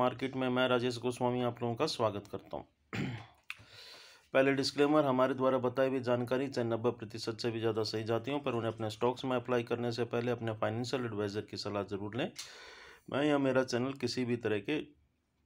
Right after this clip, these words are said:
प्रॉफिट या लॉस की जिम्मेवारी नहीं लेता है। और यही सेम डिस्क्लेमर दोस्तों हमारी पेड सर्विस पे भी लागू होता है। जो भी व्यूअर्स हमारी वीडियो को पहली बार देख रहे हैं, अगर उन्हें हमारे द्वारा बताई हुई जानकारी सही और सटीक लगे तो कृपया हमारे चैनल को सब्सक्राइब करें,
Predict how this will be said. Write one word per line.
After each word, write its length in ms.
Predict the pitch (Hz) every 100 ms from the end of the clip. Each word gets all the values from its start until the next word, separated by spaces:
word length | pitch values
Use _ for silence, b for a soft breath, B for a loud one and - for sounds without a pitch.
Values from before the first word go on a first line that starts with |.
| -
प्रॉफिट 360 | 123 120 139
या 100 | 123
लॉस 240 | 104 107 -
की 100 | 113
जिम्मेवारी 480 | 104 104 104 107
नहीं 240 | 127 101 95
लेता 260 | 92 -
है। 120 | 80 - - _ _ _ _ _ _ _ _ -
और 160 | 120 113
यही 160 | 117
सेम 260 | 139 135 123
डिस्क्लेमर 440 | 110 - 113 110
दोस्तों 380 | 104 104 - 117
हमारी 220 | 110 110
पेड 220 | 120 107 98
सर्विस 340 | - 95 98
पे 160 | - 101
भी 100 | 127
लागू 300 | 110 87 87
होता 220 | 82 -
है। 240 | - _ _ _ B B B B B B -
जो 160 | 107 123
भी 140 | 135
व्यूअर्स 340 | 135 135 127
हमारी 240 | 123 120 123
वीडियो 320 | 120 117 127
को 100 | 120
पहली 260 | 120 107 113
बार 180 | 113 104
देख 260 | 110 110
रहे 100 | 123
हैं, 60 | 127
अगर 140 | 107
उन्हें 200 | 110 110
हमारे 280 | 104 104 107
द्वारा 220 | 104 104
बताई 300 | 101 101 107
हुई 100 | 104
जानकारी 440 | 98 101 98 101 98
सही 280 | - 104 143
और 120 | 123
सटीक 360 | - - 104
लगे 200 | 104 101
तो 120 | 101 101
कृपया 340 | 98 98 104
हमारे 240 | 101 95
चैनल 260 | 95 98 98
को 120 | 95
सब्सक्राइब 480 | - 98 - 110 113
करें, 340 | 131 135 135